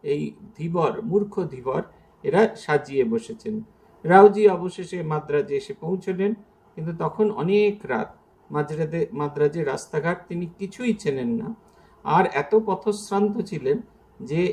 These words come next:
রাত্রিবেলা আর তার কোনো রকমে চলা সম্ভব নয়।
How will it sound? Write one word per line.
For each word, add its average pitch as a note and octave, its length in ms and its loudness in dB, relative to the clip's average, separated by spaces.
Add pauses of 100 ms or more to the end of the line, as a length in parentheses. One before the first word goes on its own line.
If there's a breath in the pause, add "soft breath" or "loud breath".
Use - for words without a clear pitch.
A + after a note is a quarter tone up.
রাত্রিবেলা E3+ 840 0
আর D#3 280 4 (140)
তার F3+ 180 0
কোনো C3+ 240 -4
রকমে E3+ 520 4
চলা E3 540 0 (120)
সম্ভব A#2 420 -2
নয়। G#2 240 -4